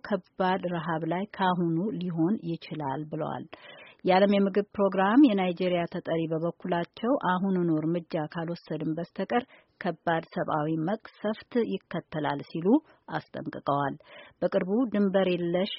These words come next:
ሐኪሞች ድርጅት ሲናገር ባማ የምትባለው ከተማ በሚገኝ የተፈናቃዮች ካምፕ በየቀኑ ቢያንስ ስድስት ሰው በበሽታ አለያም ደግሞ በረሃብ ይሞታል ማለቱ የሚዘነጋ አይደለም።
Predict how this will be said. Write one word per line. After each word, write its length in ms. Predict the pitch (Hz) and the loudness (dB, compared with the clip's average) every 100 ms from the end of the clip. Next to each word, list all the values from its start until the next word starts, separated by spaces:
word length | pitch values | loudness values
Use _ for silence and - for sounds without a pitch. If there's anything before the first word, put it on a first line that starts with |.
| 233 | -2
ሐኪሞች 640 | 196 170 - 175 160 147 - _ - - 147 143 | -2 -6 -6 -4 0 0 -4 _ -20 -10 -6 -6
ድርጅት 480 | 143 156 151 - 147 - | -6 -6 -6 -6 -10 -6
ሲናገር 640 | 180 175 160 160 - 240 170 | -4 0 0 -2 -2 -2 -2
ባማ 340 | 175 175 175 160 | -2 0 2 2
የምትባለው 840 | 151 151 156 - 156 - 147 143 147 | 2 0 -2 -4 -12 -6 -4 -4 -6
ከተማ 360 | - - 160 160 | -10 -8 -4 -2
በሚገኝ 560 | 156 160 160 160 214 277 - - - - | -2 -2 -4 0 6 6 6 -8 -20 -10
የተፈናቃዮች 840 | 160 - - 156 147 143 - 160 - | -8 -6 -6 -2 0 -2 -4 -6 -6
ካምፕ 300 | 208 196 269 170 | -2 2 2 2
በየቀኑ 540 | 165 160 160 156 180 226 175 | -2 0 -2 -2 0 -2 -2
ቢያንስ 380 | 160 185 226 - | -2 0 0 -4
ስድስት 440 | - 160 175 - 196 | -10 -8 -8 -8 -8
ሰው 180 | - 226 330 - - _ | 0 2 0 -4 -20 _
በበሽታ 480 | - 135 143 165 185 233 285 - | -6 -4 -6 -8 -6 -4 -6 -6
አለያም 400 | 175 156 143 147 | -2 -2 -2 -2
ደግሞ 240 | 143 160 208 254 | -4 -2 -2 -2
በረሃብ 540 | 156 170 156 147 151 190 - | -2 -2 -2 -4 -6 -8 -6
ይሞታል 600 | 185 196 151 - - 135 | -2 0 0 -2 -6 -4
ማለቱ 460 | 135 131 139 - 233 | -2 -4 -6 -4 -2
የሚዘነጋ 720 | 175 143 143 147 135 135 - | -2 -4 -6 -8 -8 -8 -8
አይደለም። 520 | 127 139 135 131 127 | -8 -8 -10 -10 -8